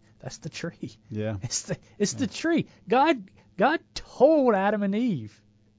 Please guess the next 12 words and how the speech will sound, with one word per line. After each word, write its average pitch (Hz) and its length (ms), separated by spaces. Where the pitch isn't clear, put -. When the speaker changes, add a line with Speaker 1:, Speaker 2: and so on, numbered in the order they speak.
Speaker 1:
God 160 540
told 160 260
Adam 139 280
and 123 100
Eve, 107 240
"Don't 190 200
eat 214 120
from 190 100
this 165 140
tree," 226 300
but 170 200
a, 160 120